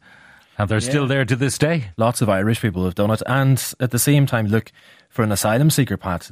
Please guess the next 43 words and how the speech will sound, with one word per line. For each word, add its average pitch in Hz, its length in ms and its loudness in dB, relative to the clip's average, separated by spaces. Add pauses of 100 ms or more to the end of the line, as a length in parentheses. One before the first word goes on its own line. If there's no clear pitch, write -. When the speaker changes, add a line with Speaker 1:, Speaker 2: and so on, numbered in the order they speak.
Speaker 2:
their 113 300 2
main 95 520 0
priority 87 540 -2
is 92 140 -4
just - 160 -6
to 90 80 -4
get 80 140 -6
into 98 280 -2
a 82 60 -4
country, 92 480 -2 (420)
if, - 260 -6
and 90 200 -2
then 92 220 2
they 95 100 2
can 90 100 0
apply 82 300 -2
for - 100 -2
international 101 420 -2
protection. 101 440 -4
So 90 260 -2 (440)
they 107 240 -2
just 107 200 -2
want 90 140 2
to 80 40 -2
get 80 140 -4
in 90 160 0
here 107 240 2
and 78 220 -2 (160)
Speaker 1:
So 101 160 -2
they 87 120 0
do 110 160 -2
what, 95 280 0 (100)
whatever 98 400 -2
they 92 160 -2
Speaker 2:
just 107 100 -2
Speaker 1:
think 98 120 0
Speaker 2:
do 98 60 2
Speaker 1:
is, 101 80 0
Speaker 2:
what's 92 100 -4
Speaker 1:
is - 60 -8
Speaker 2:
necessary, 87 240 -4
Speaker 1:
necessary. 95 360 -2
Speaker 2:
yeah. 82 180 -6